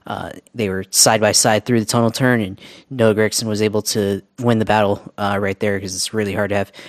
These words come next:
two cars, uh, go side by side and make it through the tunnel turn and still remain side by side off of that. And there was gonna be one winner and one loser off of that corner, and, uh, the high line turned out to be the, the one to be in, which makes sense, uh,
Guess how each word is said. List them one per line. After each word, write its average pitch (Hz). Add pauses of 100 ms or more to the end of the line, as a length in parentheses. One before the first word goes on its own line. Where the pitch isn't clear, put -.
(140)
two -
cars, 113
uh, 101
go 101
side 98
by 98
side 98
and 101
make 101
it - (220)
through 117
the 98
tunnel 104
turn 98
and 98
still - (320)
remain 107
side 98
by 98
side 98
off 90
of 101
that. 98 (100)
And 95
there 101
was 95
gonna 101
be 95
one 98
winner 98
and 92
one 95
loser 101
off 92
of 104
that 95
corner, 95
and, 92 (340)
uh, 95
the 98
high 107
line 101
turned 107
out 98
to -
be 170
the, 101 (380)
the 123
one 104 (140)
to 113
be 113
in, 104
which 104
makes 117
sense, 107
uh, 98